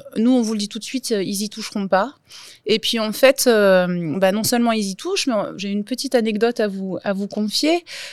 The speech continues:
Il est arrivé à un enfant de, de, de chaparder des légumes en fait, euh, de les mettre dans, dans son sac pour les ramener à la maison, tellement il s'était régalé avec du fenouil et un poivron.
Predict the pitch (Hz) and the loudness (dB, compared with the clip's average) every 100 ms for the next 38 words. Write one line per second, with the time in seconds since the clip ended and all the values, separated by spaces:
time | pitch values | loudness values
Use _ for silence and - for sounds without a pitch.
0 | - - 214 202 196 214 247 247 262 269 | -18 -8 -2 4 6 6 6 6 6 6
1 | 208 190 202 220 285 311 240 208 180 185 | 6 4 2 0 2 4 4 2 0 -2
2 | 165 151 180 - 277 254 247 233 262 226 | -2 -4 0 2 4 4 2 2 2 2
3 | 208 196 196 294 240 - - - - - | 0 0 2 4 2 0 -4 -4 -2 -2
4 | 180 190 202 220 208 202 180 190 202 202 | -2 -2 -2 -2 -2 -2 -2 -4 -4 -2
5 | 254 269 214 196 190 214 240 220 202 185 | 0 -2 -2 -2 0 2 2 2 2 0
6 | 208 262 262 214 220 233 - - 202 208 | 2 2 2 0 0 0 -4 -4 -2 2
7 | 196 220 254 202 190 185 208 254 226 185 | 4 4 4 4 -2 -4 -2 0 0 -2
8 | 185 156 160 254 | -2 -4 -4 -8